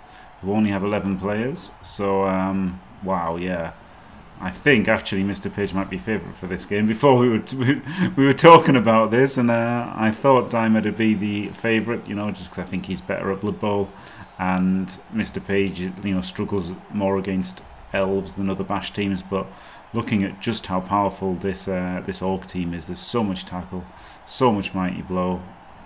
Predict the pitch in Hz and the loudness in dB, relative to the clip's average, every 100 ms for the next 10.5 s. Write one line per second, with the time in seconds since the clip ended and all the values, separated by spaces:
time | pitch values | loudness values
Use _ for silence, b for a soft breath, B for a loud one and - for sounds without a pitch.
0 | - 90 90 90 95 95 95 - 98 85 | -14 -10 -8 -8 -6 -6 -6 -8 -10 -10
1 | 92 98 - 95 90 95 92 92 117 120 | -8 -8 -6 -6 -6 -4 -4 -4 -2 0
2 | 107 95 95 90 92 87 87 87 - B | 0 0 -2 -2 -4 -4 -8 -12 -20 B
3 | B - 110 95 104 90 107 98 95 90 | B -2 0 0 -2 -2 -6 -4 -6 -6
4 | 101 98 95 98 95 95 95 90 92 90 | -2 0 2 0 -2 -2 -2 -2 -4 -2
5 | 92 87 87 87 85 87 85 90 87 - | -4 -6 -6 -10 -8 -8 -6 -8 -10 -16
6 | - 85 82 98 92 92 - 92 87 87 | -16 -14 -10 -6 -6 -6 -10 -8 -8 -10
7 | 85 - - - 123 90 92 120 104 - | -12 -20 -16 -8 -8 -6 -6 -4 -4 -2
8 | 139 160 92 - - 87 87 - 90 82 | -2 -2 -6 -8 -8 -8 -8 -8 -10 -10
9 | - 98 92 - - 92 92 - 90 87 | -10 -10 -10 -10 -6 -4 -6 -8 -10 -8
10 | - 107 143 185 | -2 -2 -2 -4